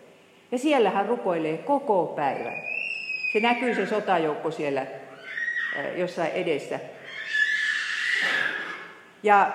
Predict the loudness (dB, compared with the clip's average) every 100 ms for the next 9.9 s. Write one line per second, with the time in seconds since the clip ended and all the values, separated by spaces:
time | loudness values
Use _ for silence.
0 | -2 -2 -4 -10 -12 -16 -20 -20 -20 -20
1 | -20 -20 -20 -20 -20 -20 -20 -20 -20 -20
2 | -20 -16 -2 2 2 0 2 2 4 2
3 | 2 0 -4 -4 4 4 4 2 2 2
4 | 0 -2 0 0 0 2 2 2 0 -2
5 | 2 2 2 0 -2 0 0 0 2 4
6 | 2 0 -2 -2 -10 -14 -18 -20 -6 0
7 | 0 0 -6 -12 -14 -14 -4 -2 4 4
8 | 4 4 6 4 4 4 4 4 4 4
9 | 4 0 0 0 -4 -4 -6 -10